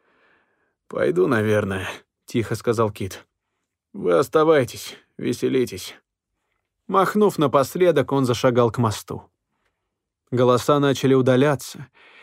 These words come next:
и только изредка до него доносились чьи-то смех или пение. Кит вошел в сад. Вода в фонтане отливала серебром в лунном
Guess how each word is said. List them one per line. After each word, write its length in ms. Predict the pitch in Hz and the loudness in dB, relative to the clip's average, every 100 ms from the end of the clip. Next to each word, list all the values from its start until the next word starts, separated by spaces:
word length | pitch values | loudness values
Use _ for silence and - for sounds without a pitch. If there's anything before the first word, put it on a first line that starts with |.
| - | -4
и 100 | 123 | -2
только 320 | 117 180 190 | 2 2 2
изредка 680 | 160 - 208 160 147 139 147 | -2 0 0 2 0 2 2
до 120 | 131 | 2
него 280 | 135 135 156 | 4 2 2
доносились 560 | 135 135 123 170 156 - | 2 0 -2 -2 -2 -2
чьи-то 380 | - 156 143 | -2 0 0
смех 580 | 135 - 139 147 131 - - | -2 -2 0 0 0 -6 -2
или 220 | 135 131 | 2 2
пение. 720 | 131 131 110 104 110 117 - _ _ _ _ _ _ _ _ _ _ | 0 -2 -2 -4 -8 -12 -16 _ _ _ _ _ _ _ _ _ _
Кит 280 | 127 131 117 | -2 -2 2
вошел 400 | 120 - 123 107 | 0 0 -2 -2
в 80 | |
сад. 460 | - 117 104 - - _ _ _ _ _ _ _ - | -8 -10 -10 -14 -20 _ _ _ _ _ _ _ -4
Вода 220 | 107 139 | 2 0
в 60 | - | 0
фонтане 600 | 147 139 131 160 147 131 | -2 0 0 0 2 0
отливала 500 | 123 131 139 147 135 | 0 0 2 2 2
серебром 540 | - 135 131 151 147 | 2 0 2 2 2
в 100 | 120 | 0
лунном 440 | 139 151 143 135 | 0 0 2 0